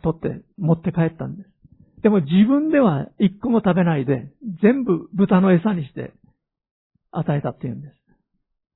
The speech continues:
食べたくて盗みに入ったんじゃなくて、盗んでみたかった。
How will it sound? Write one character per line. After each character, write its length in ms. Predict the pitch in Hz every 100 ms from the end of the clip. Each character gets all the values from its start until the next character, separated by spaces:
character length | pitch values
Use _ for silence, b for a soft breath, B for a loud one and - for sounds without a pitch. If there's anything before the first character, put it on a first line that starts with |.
| _ _ _ _ _ _ _ _ _ _ _ _ -
食 140 | 214
べ 120 | 330
た 160 | 294 226
く 120 | 214
て 220 | - 175
盗 280 | 160 185 -
み 100 | 262
に 220 | 175 151 _
入 180 | 156 170
っ 60 |
た 120 | 170 139
ん 40 |
じ 60 | 131
ゃ 40 |
な 120 | 131
く 100 | -
て、 280 | - 160 120 - _ _ _ _ _ _ _ _ _ _ _ _ _ _ -
盗 300 | 185 208 392
ん 60 | 330
で 100 | 165
み 120 | 185
た 100 | 165
か 100 | 131
っ 80 |
た。 120 | -